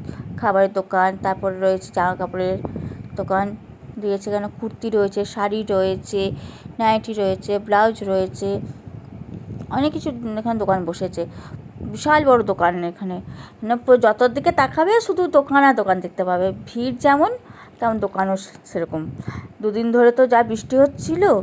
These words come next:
কি বলবো, মানে শেষমেশ আজ গিয়ে পৌঁছেছি। আজকে ছিল অষ্টমী। দেখো দোকানগুলো ভর্তি রয়েছে। এখান থেকে এ দেখো ওই পুতুলগুলো কি সুন্দর দেখতে, এগুলো ত্রিশ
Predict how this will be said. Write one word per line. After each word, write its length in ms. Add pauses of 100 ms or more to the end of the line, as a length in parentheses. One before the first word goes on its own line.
কি 180
বলবো, 360 (880)
মানে 240
শেষমেশ 520 (120)
আজ 180 (260)
গিয়ে 180
পৌঁছেছি। 560 (1160)
আজকে 260
ছিল 200
অষ্টমী। 480 (1500)
দেখো 260
দোকানগুলো 580 (480)
ভর্তি 380
রয়েছে। 420 (500)
এখান 300
থেকে 240 (840)
এ 40
দেখো 260
ওই 120
পুতুলগুলো 480
কি 180
সুন্দর 360 (120)
দেখতে, 320 (480)
এগুলো 220
ত্রিশ 300